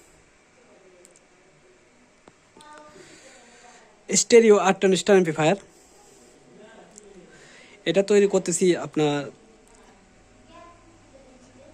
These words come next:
পাবনা থেকে সজীব কুমার পাল, ওনার জন্য। তো ভাই আসলে আমার দোকানে আসছিল পাবনা থেকে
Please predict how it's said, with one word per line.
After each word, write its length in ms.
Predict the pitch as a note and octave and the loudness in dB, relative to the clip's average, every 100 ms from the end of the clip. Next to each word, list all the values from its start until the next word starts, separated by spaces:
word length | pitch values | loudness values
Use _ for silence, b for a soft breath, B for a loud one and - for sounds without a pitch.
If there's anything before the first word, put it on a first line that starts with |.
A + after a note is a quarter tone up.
| - - _ _ _ _ - | -20 -20 _ _ _ _ -2
পাবনা 280 | F#3 G#3+ | 2 2
থেকে 320 | A3 E3 D#3 A#3+ - _ _ _ _ - | 0 0 -2 -2 -10 _ _ _ _ -6
সজীব 360 | - F#3+ G3 G3+ | 0 2 0 0
কুমার 200 | F#3+ F#3+ | 0 0
পাল, 340 | F#3+ E3+ G3+ A#3+ - - - - - - _ B B B B B - - | 0 -2 -2 -6 -14 -20 -20 -20 -20 -20 _ B B B B B -12 0
ওনার 200 | F#3+ G#3 | 2 4
জন্য। 340 | E3 D3+ F#3+ - - - - - - b b b - | 2 0 -2 -8 -20 -20 -20 -20 -20 b b b -6
তো 120 | F3+ | -2
ভাই 160 | E3 F#3 | 2 2
আসলে 240 | E3+ F#3 | 2 2
আমার 160 | F3+ F3 | 0 0
দোকানে 300 | E3 F3 D#3 | 0 0 0
আসছিল 300 | - E3+ E3 | -2 -2 -2
পাবনা 260 | D#3+ D3 D3 | -2 -6 -6
থেকে 200 | D#3 | -6